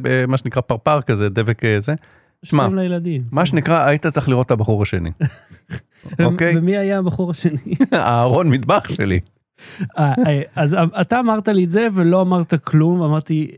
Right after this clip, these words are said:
Speaker 2: "זה רק מעלה יותר שאלות, איך אתה וארון מטבח נפגשים
Speaker 1: תראה,
Speaker 2: בצורה הזאת?"
Speaker 1: הדלת הארון מטבח, אה, אה, העליונה הייתה פתוחה.
Speaker 2: כן.
Speaker 1: ואני יצאתי, הוצאתי משהו מהמקרר והתכופפתי, ואז, אה, הלכתי חצי מכופף והתרוממתי.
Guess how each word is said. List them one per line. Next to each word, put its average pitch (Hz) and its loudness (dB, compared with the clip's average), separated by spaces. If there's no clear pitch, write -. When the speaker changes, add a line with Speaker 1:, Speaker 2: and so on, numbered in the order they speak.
Speaker 2:
"זה 147 -2
רק 277 -8
מעלה 208 -4
יותר 294 -4
שאלות, 190 0
איך - -4
אתה 208 -2
וארון 160 0
מטבח 151 -2
נפגשים 139 0
Speaker 1:
תראה, 120 2
Speaker 2:
בצורה 131 2
הזאת?" 113 -4
Speaker 1:
הדלת 131 2
הארון 120 2
מטבח, 107 0
אה, 104 2
אה, 90 0
העליונה 98 2
הייתה 92 -2
פתוחה. 87 -6
Speaker 2:
כן. 135 -8
Speaker 1:
ואני 110 0
יצאתי, 110 -2
הוצאתי 107 -2
משהו 110 -2
מהמקרר 123 0
והתכופפתי, 120 -2
ואז, 113 0
אה, 110 0
הלכתי 110 0
חצי - -2
מכופף 127 0
והתרוממתי. 101 0